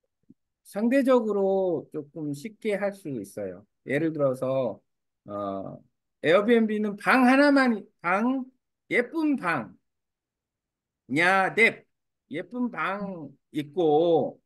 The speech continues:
주변에 경치 좋아요, 관광 있어요. 그러면 에어비앤비 할 수 있어요. 그러면 그 방을 손님들한테 인터넷으로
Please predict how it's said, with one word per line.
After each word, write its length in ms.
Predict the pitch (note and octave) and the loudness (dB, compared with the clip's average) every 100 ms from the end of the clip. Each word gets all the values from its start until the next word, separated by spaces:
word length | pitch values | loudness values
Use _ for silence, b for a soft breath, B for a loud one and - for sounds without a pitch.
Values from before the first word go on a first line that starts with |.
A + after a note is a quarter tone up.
| _ _ _ | _ _ _
주변에 840 | D#3 D#3+ G#3 G3+ F#3 F3+ F3+ D3+ A#2+ | -6 0 2 4 4 2 2 -2 -4
경치 300 | D3+ E3 E3 | -6 -6 -6
좋아요, 560 | D3+ D3+ D3+ D#3 D#3+ | 0 2 2 2 -2
관광 500 | - C3+ F3 E3+ D#3 - | -4 -2 0 -2 -4 -8
있어요. 640 | C3 - C#3 C#3+ D#3+ F#3+ _ _ _ _ | -6 0 2 4 2 -4 _ _ _ _
그러면 600 | C#3+ D3 D3+ D3 D#3 D3+ C#3 | -6 -4 0 0 0 -2 -4
에어비앤비 1080 | D3 E3 D#3+ D#3 D3 C#3+ C#3+ C3+ B2+ A2 - _ - | -2 -2 0 -2 -4 -4 -4 -4 -6 -8 -12 _ -6
할 160 | F#3 | -4
수 120 | F#3+ A#2 | -4 -10
있어요. 360 | - G#2 G2 | -10 -10 -10
그러면 480 | G2 C#3 C#3 C3+ B2+ B2+ _ _ _ | -6 -4 -2 -2 -4 -10 _ _ _
그 100 | D3 | -8
방을 680 | C#3 C3+ D3 D#3+ F3+ G#2 - _ _ _ | -2 0 2 2 2 0 -6 _ _ _
손님들한테 800 | G3+ A3+ G#3+ F#3+ D#3 C#3+ C#3 | -2 0 0 -4 -4 -4 -2
인터넷으로 1000 | B2+ D#3+ G3 F3+ E3 D#3 C#3+ F3 D#3+ E2 | -2 0 0 0 -2 -4 -4 0 -2 -4